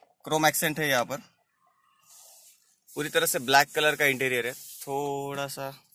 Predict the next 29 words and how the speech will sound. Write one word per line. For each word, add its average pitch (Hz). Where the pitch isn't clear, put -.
cleaning 131
की 139
ज़रूरत 117
है 110
वैसे। 98
ओके, -
ये 139
रहे 147
vents। 135
Vents 143
की 190
placement 165
बहुत 165
ही 190
खूबसूरत 175
design 160
दिया 147
गया 127
है। 123
Dashboard 135
एकदम 147
premium 151
लगता 131
है, 95
बिल्कुल 110
आप 113
बैठते 117
हैं 113
तो। 110